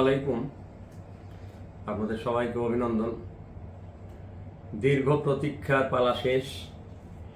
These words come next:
আপনারা অনেক দিন ধরে অপেক্ষা করছিলেন আমার ম্যাথমেটিকাটা আপনারা কবে পাবেন। এই জন্য অনেকেই বারবার ফোন করেছেন, মেসেজ করেছেন, অনেকে আমার ঘরে বেড়াতে এসেছেন।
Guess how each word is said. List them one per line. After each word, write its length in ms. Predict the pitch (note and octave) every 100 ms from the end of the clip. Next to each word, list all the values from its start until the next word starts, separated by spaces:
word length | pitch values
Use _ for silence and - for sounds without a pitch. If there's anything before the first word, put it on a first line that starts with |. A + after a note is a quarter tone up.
| - - B2
আপনারা 240 | A2 B2 C3
অনেক 160 | C3+ C3+ C#3
দিন 100 | C#3
ধরে 140 | C#3 C#3+ C3
অপেক্ষা 280 | B2 - A#2+
করছিলেন 340 | A#2+ A2 A#2+ C3+ B2
আমার 120 | A#2+ A2+
ম্যাথমেটিকাটা 560 | A2 A#2 G#2+ G#2+ G#2 A2
আপনারা 220 | G#2 G#2+ G#2
কবে 200 | G#2+ G#2 G#2
পাবেন। 260 | G2+ F2 E2 - - - A#2+
এই 60 |
জন্য 140 | A#2 A#2+ A#2+
অনেকেই 340 | A#2+ B2 B2+ B2 A#2
বারবার 300 | A2+ A2 A2+
ফোন 120 | B2+ A#2+ A2
করেছেন, 340 | A2 G#2+ A#2 A2 G#2+
মেসেজ 240 | G#2 A2+ -
করেছেন, 320 | A#2 A2 A2+ A2
অনেকে 180 | G#2+ G#2 A2
আমার 140 | A2 G2
ঘরে 160 | A2 G#2+
বেড়াতে 260 | G2+ G2 A2 G#2+
এসেছেন। 320 | A2 A2 G#2+